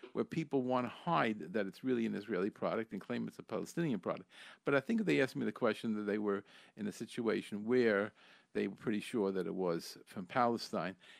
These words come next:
In any, in any event, I would say that, you know, <laughs> the vast, vast, vast majority of these are from Palestine and not from Israel.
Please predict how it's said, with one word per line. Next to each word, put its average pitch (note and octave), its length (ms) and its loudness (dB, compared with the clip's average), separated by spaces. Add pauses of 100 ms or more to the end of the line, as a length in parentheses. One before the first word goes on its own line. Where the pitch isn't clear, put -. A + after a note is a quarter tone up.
(100)
In B2 160 -2
any, D#3 280 4 (160)
in A#2+ 140 -2
any D3 240 0
event, A2+ 460 -2 (480)
I A2+ 80 0
would B2 180 0
say A2+ 320 2
that, G#2 260 -2
you A#2+ 80 0
know, G2 320 -4 (200)
<laughs> - 600 -20
the A2 120 0
vast, C3 400 6
vast, A2+ 400 4
vast A#2+ 320 4
majority A2 640 0 (400)
of F#2+ 240 2 (480)
these A2 420 0
are F#2+ 380 2 (340)
from G#2 400 -2 (420)
Palestine A#2 600 0
and F#2+ 100 -8
not A2+ 200 0
from - 200 -12
Israel. - 340 -8